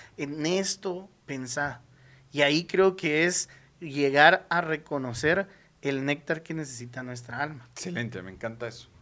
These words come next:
Speaker 2: porque creo que vamos a cerrar con, con esa parte de Filipenses, donde dice en qué pensar. Yo creo que también no solo quisiera hablar sobre esto, sino darle algo a los que nos están escuchando.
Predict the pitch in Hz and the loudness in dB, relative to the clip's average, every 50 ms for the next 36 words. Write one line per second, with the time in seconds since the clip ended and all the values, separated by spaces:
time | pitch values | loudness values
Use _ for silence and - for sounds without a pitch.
0 | - _ - - 123 113 - - - - 107 104 101 98 90 90 - _ - _ | -20 _ -8 -6 -6 -6 -6 -10 -10 -6 -6 -6 -6 -6 -10 -12 -18 _ -20 _
1 | _ _ _ _ _ _ _ _ _ - - 135 143 160 180 180 180 - 147 127 | _ _ _ _ _ _ _ _ _ -2 2 6 6 6 6 4 2 2 2 2
2 | 123 139 151 143 151 139 127 113 104 107 113 117 117 - - 131 127 117 113 104 | 2 2 0 -4 -4 -2 -2 -2 0 0 -2 -4 -4 -8 -8 -8 -6 -6 -8 -10
3 | - - _ _ - - 107 104 104 107 107 - 117 117 120 - - 117 113 117 | -12 -16 _ _ -14 -12 -10 -8 -8 -10 -10 -10 -12 -12 -12 -4 0 0 0 0
4 | - - 120 117 - 113 101 98 - 95 95 95 104 98 - - _ _ _ _ | -2 -8 -10 -8 -6 -8 -8 -6 -8 -8 -10 -10 -12 -18 -20 -20 _ _ _ _
5 | _ _ _ - 117 110 107 107 104 98 - - 104 110 113 107 - 127 104 - | _ _ _ -10 -8 -6 -6 -6 -6 -6 -8 -10 -14 -16 -14 -14 -12 -12 -12 -12
6 | - - - 110 107 104 - 107 98 - 104 101 98 - 92 - - _ - _ | -14 -16 -16 -16 -14 -10 -12 -12 -10 -8 -10 -10 -8 -10 -12 -12 -14 _ -20 _
7 | _ _ _ _ _ _ _ _ _ - 113 117 120 117 123 139 135 135 127 - | _ _ _ _ _ _ _ _ _ -12 -8 -8 -8 -6 -4 -6 -6 -6 -8 -8
8 | 151 143 143 139 113 - - _ _ - - - 120 117 110 110 113 117 123 127 | -6 -6 -4 -4 -6 -8 -12 _ _ -20 -12 -8 -6 -6 -6 -6 -8 -8 -10 -10
9 | 131 127 127 117 113 - - 127 117 120 123 120 123 135 135 143 143 143 143 - | -12 -14 -16 -16 -20 -20 -16 -12 -10 -10 -8 -6 -6 -4 -2 0 -2 -2 -4 -8
10 | _ _ _ _ _ _ _ _ - 120 110 - 120 120 131 135 135 123 110 113 | _ _ _ _ _ _ _ _ -12 -10 -4 0 2 6 6 6 6 6 4 2
11 | 120 131 127 - 147 131 113 104 98 - - 139 - - 123 107 101 98 98 101 | 0 0 0 -4 -4 -4 -4 -4 -6 -10 -14 -18 -16 -14 -12 -8 -6 -4 -4 -4
12 | 104 107 117 120 127 123 - - - _ - - _ _ _ _ _ _ - 113 | -4 -4 -6 -6 -6 -6 -8 -10 -16 _ -20 -20 _ _ _ _ _ _ -2 0
13 | 123 127 131 123 131 135 135 127 117 107 - - 104 98 95 95 - - 107 110 | 0 0 0 -2 -4 -2 -2 -2 -2 -2 -8 -8 -12 -12 -12 -12 -10 -8 -8 -8
14 | 113 117 117 - - 117 - - 101 101 104 101 | -8 -8 -12 -12 -16 -14 -8 -8 -8 -8 -8 -12